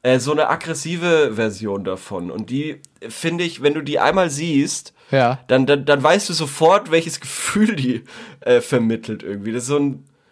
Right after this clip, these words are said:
Speaker 1: also das ist quasi das Tränenlach-Smiley, aber <laughs> mit aggressiven Augen.
Speaker 2: Spannend, spannend.
Speaker 1: Also
Speaker 2: Nee,
Speaker 1: so
Speaker 2: das kannte ich noch nicht.
Speaker 1: so à la, ha, ha, ha, ha, ha, ja, ja, ja, ja, sau lustig, sau lustig, alles so lustig, ha, ha,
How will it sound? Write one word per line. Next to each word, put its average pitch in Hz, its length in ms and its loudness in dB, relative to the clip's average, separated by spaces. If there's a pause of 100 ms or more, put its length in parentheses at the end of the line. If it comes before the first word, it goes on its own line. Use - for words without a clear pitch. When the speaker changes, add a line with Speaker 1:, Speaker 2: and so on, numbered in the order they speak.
(540)
Speaker 1:
also 143 220 4
das 143 180 -4
ist 131 180 -6
quasi 175 680 0 (240)
das 139 220 0
Tränenlach-Smiley, 185 1200 0
aber 147 280 4 (100)
<laughs> - 100 -16
mit 143 200 0
aggressiven 160 680 -6
Augen. 113 480 0 (680)
Speaker 2:
Spannend, 123 960 -2
spannend. 143 460 0
Speaker 1:
Also 127 180 0
Speaker 2:
Nee, 160 60 6
Speaker 1:
so 185 60 6
Speaker 2:
das 147 100 4
kannte 180 220 0
ich 180 100 -4
noch 185 120 0
nicht. 147 380 -4 (400)
Speaker 1:
so 135 220 0
à 147 120 2
la, 151 420 2 (360)
ha, - 220 2
ha, - 0 -
ha, 147 360 4
ha, 131 160 0
ha, 139 100 2
ja, 139 180 4
ja, 139 160 2
ja, 127 200 0
ja, 120 120 -4
sau 135 300 -2
lustig, 135 460 -2
sau 143 240 2
lustig, 139 360 2
alles 104 240 -6
so 143 160 0
lustig, 131 460 -4
ha, 104 100 -4
ha, 110 180 -6